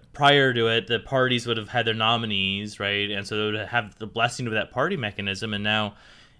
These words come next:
it's open. So you could get, you know,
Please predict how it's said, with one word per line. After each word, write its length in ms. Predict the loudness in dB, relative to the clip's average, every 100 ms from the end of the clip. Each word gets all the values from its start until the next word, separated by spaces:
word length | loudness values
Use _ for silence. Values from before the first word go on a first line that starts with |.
| _ 0
it's 640 | 2 2 -2 -10 -10 -12 _ _ _ _
open. 440 | 2 2 0 -8 -4
So 100 | 0
you 160 | 0
could 240 | 0 -4 0
get, 300 | 2 2 -2 -8
you 160 | -4
know, 420 | 0 0 -2 -6